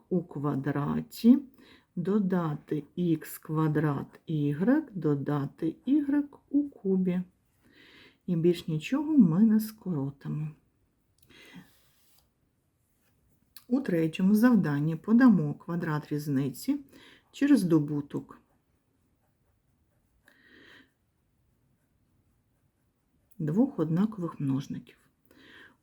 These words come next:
У знаменнику виносимо спільний множник п'ять за дужки. І тепер з перших дужок виношу три, і з других дужок виношу три. В дужках буде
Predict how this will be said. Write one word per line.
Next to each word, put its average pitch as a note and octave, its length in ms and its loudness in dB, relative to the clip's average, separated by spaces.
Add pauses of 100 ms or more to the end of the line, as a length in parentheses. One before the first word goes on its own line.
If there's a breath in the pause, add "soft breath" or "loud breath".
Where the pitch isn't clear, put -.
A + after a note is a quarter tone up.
(100)
У A#3+ 60 2
знаменнику G3 800 4
виносимо E3 560 -2
спільний D#3 380 -2
множник D3 420 -2
п'ять C4+ 400 -2
за F#3 100 -2
дужки. D3+ 600 -4 (3750 loud breath)
І D#4+ 80 2
тепер G3 460 2
з - 80 -14
перших A#3 420 0
дужок F#3 420 2
виношу E3 440 0
три, D#3 500 0 (880 soft breath)
і F4 100 4
з C#4 40 4
других G3+ 360 6
дужок F3+ 420 0
виношу D#3+ 480 0
три. C3 380 -6 (1080 loud breath)
В - 40 -8
дужках E3+ 520 0
буде C3+ 420 -4